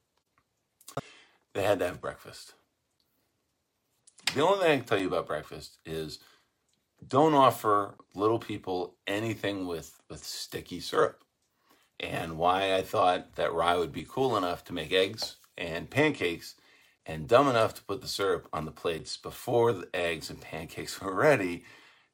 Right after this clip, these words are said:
is beyond me. I, I'm gonna take that one to my grave. Um, so there was syrup everywhere. Uh, when we finally got the pancakes and eggs, uh, they did like eating eggs with syrup. So apparently syrup is, and, um,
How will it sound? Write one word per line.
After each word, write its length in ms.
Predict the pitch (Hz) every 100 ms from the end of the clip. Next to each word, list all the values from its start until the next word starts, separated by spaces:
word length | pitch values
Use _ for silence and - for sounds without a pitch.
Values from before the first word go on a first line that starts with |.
| _
is 100 | -
beyond 420 | - 95 85 80 78
me. 240 | 69 69 - -
I, 200 | 78 78 -
I'm 100 | 87
gonna 260 | 85 85 - _ _
take 260 | - 87 -
that 160 | 76
one 160 | 76 73
to 60 | 69
my 120 | 67
grave. 420 | - 62 60 - _ _ _ - - _ - - - - - -
Um, 460 | 87 87 82 85 - _ -
so 140 | -
there 140 | 127 165
was 240 | 175 - -
syrup 380 | - 127 - -
everywhere. 500 | 95 82 78 76 85 - -
Uh, 220 | 85 85
when 140 | 90 113
we 60 |
finally 240 | 117 170 185
got 120 | 127
the 60 | -
pancakes 440 | 95 85 92 -
and 140 | 90 85
eggs, 420 | 80 92 107 - -
uh, 120 | 85
they 140 | 90
did 180 | 90 120
like 360 | 98 92 95 -
eating 480 | 95 101 101 92 87 _ -
eggs 360 | 87 82 76 -
with 260 | 73 -
syrup. 400 | - - 76 - -
So 100 | -
apparently 300 | - 95 85
syrup 360 | 85 92 82 - _ -
is, 280 | - - - _ _ -
and, 140 | -
um, 160 | 69